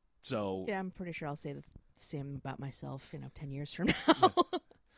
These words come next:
Speaker 1: But it's, uh, I don't get that feeling reading comic books. Th-, I don't sit there, uh, uh, granted, most of the characters in comic books aren't teenagers, but even the, you know, you look back at the old,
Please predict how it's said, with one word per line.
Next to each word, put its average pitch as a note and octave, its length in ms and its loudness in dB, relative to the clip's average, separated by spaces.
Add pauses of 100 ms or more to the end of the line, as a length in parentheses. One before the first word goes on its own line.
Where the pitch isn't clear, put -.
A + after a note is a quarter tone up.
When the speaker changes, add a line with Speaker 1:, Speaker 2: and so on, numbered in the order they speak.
(320)
Speaker 1:
But A#3+ 100 4
it's, A3 140 2
uh, E3+ 140 0 (140)
I D#3 60 0
don't F#3+ 120 4
get F3 120 0
that B2 200 2 (140)
feeling A#2 440 2
reading G2 400 -2 (560)
comic F#3 420 0
books. - 640 -6 (1300)
Th-, A2+ 120 -2
I A#2 140 0
don't A2+ 200 -2
sit - 180 -2
there, G2 360 2 (120)
uh, G#2+ 120 -14 (600)
uh, A2+ 180 -4 (280)
granted, B2 400 2
most G#2+ 180 2
of A2+ 60 0
the G2+ 80 -4
characters F#2+ 640 -2
in F2+ 320 -6
comic G2 340 -2
books - 360 -2 (280)
aren't C3 280 0
teenagers, F2+ 580 -4
but F#2 140 -6
even G2 240 -2
the, F#2 80 -4
you - 80 -12 (460)
know, A2 120 0
you A2 240 0
look A2 160 0
back G2+ 220 0
at E2+ 80 -10
the F2 100 -2
old, F#2 240 4